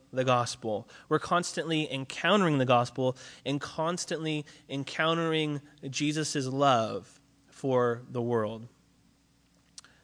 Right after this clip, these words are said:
Now, what that does for us also is it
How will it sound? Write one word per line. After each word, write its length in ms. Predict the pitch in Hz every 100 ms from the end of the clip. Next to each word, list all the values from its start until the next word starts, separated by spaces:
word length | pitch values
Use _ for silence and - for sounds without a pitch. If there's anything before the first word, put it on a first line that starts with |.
| -
Now, 260 | 143 139 -
what 160 | 156 147
that 120 | 156
does 220 | 170 165
for 180 | - 143
us 220 | 165 156
also 400 | 156 151 156 156 - - -
is 100 | 156
it 160 | 151